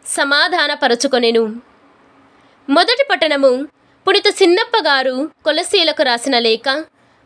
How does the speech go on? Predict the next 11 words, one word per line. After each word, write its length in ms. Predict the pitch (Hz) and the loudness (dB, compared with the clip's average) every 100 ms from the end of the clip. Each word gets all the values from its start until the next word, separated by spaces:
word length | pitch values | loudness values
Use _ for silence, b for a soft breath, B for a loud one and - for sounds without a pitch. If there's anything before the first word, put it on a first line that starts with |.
| 294 | -4
ఒకటవ 360 | 381 381 466 370 | -2 -2 0 0
అధ్యాయము, 800 | 247 208 285 254 262 254 240 254 - _ _ - | -2 -2 -2 -2 -2 -2 -2 -4 -12 _ _ 0
ఇరవై 320 | 349 403 453 | 0 2 0
ఒకటవ 380 | 359 339 320 294 | 0 0 0 0
వచనము 400 | 254 262 269 254 | -2 0 0 4
నుండి 460 | 240 240 247 254 302 _ - | 2 2 0 -2 -6 _ -2
ఇరవై 300 | 302 311 381 | 0 2 2
మూడవ 400 | 349 285 262 247 | 2 2 2 2
వచనం 420 | 247 240 262 240 226 | 0 0 0 0 0
వరకు. 500 | 220 220 226 202 214 _ _ _ _ _ _ _ _ _ _ _ _ _ _ - | -2 -2 -4 -4 -10 _ _ _ _ _ _ _ _ _ _ _ _ _ _ 0
మొదటి 360 | 311 370 480 | 2 2 0